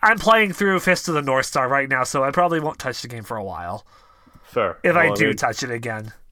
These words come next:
Speaker 2: if you do ever pick it up again, tell me, 'cause I,
Speaker 1: I
Speaker 2: I
Speaker 1: will.
Speaker 2: can, I can teach you how to play that class, no problem.
Speaker 1: Perfect. Excellent.
Speaker 2: 'Cause
Speaker 1: Yeah,
Speaker 2: I've
Speaker 1: I, I
Speaker 2: maxed
Speaker 1: do
Speaker 2: it
Speaker 1: like,
Speaker 2: out.
Speaker 1: I do, yeah. And how much, how much content is in that free demo?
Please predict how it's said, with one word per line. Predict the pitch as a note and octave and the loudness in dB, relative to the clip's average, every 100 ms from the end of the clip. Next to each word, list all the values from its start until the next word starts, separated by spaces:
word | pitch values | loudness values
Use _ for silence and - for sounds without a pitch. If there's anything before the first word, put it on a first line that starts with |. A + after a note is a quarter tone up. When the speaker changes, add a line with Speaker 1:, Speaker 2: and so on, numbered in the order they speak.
| _ - | _ -4
Speaker 2:
if | A#2 B2 | -2 0
you | A#2 | 2
do | C3+ C#3 | 4 4
ever | A#2+ A#2 | 4 2
pick | B2 A2+ | 0 2
it | A2 | 4
up | G#2+ | 4
again, | G#2+ G2+ G2+ | 2 0 0
tell | G2 G#2+ A2 | 0 0 2
me, | A2 G#2 - _ - | 2 -2 -6 _ -6
'cause | G#2+ G#2+ | -2 2
I, | G#2 | 4
Speaker 1:
I | - | 6
Speaker 2:
I | |
Speaker 1:
will. | G3+ | 4
Speaker 2:
can, | A#2+ G2+ - - - - B2+ | 2 -2 -12 -20 -6 -2 0
I | C#3 C#3+ | 2 2
can | D3+ | 2
teach | C3+ C#3+ B2+ - | 2 2 2 2
you | A2 | 4
how | A2+ | 4
to | G#2 | 4
play | - G#2+ G2 | 2 2 4
that | G2+ G2+ | 2 2
class, | G2+ G2 - | 0 0 0
no | F#2+ | -2
problem. | - F#2 F2+ F#3+ - _ _ _ _ _ _ _ | 0 -2 -2 -6 -10 _ _ _ _ _ _ _
Speaker 1:
Perfect. | - F3 E3+ G#2 - - | -4 -2 -2 -6 -12 -8
Excellent. | G#3 G3+ - E2 D2+ - - _ _ - - - | -8 -6 -14 -16 -20 -20 -20 _ _ -20 -20 -4
Speaker 2:
'Cause | G2+ F#2+ - - | -2 -2 -4 -8
Speaker 1:
Yeah, | G#2 - | -4 2
Speaker 2:
I've | A2 G#2 - A#2+ | 2 2 2 6
Speaker 1:
I, | A2 | 6
I | G#2+ A3+ | 8 6
Speaker 2:
maxed | |
Speaker 1:
do | A#3 G4 | 8 8
Speaker 2:
it | |
Speaker 1:
like, | E4+ A3+ | 8 6
Speaker 2:
out. | F3 | 4
Speaker 1:
I | G3 | 4
do, | F#3+ C4+ - | 2 -2 -4
yeah. | - G#3+ - | -6 -4 0
And | A3+ G#3+ | 0 4
how | A3+ | 4
much, | F4+ G#4+ - | 4 2 0
how | - A#3 | 4 4
much | F#4+ F4+ - | 4 2 0
content | - C4 A3 E3+ | 0 0 0 -4
is | D#3 | -4
in | D3+ | -6
that | C3+ - | -8 -8
free | C#3+ | -8
demo? | B2+ A#2+ A2+ G#2 | -6 -6 -8 -12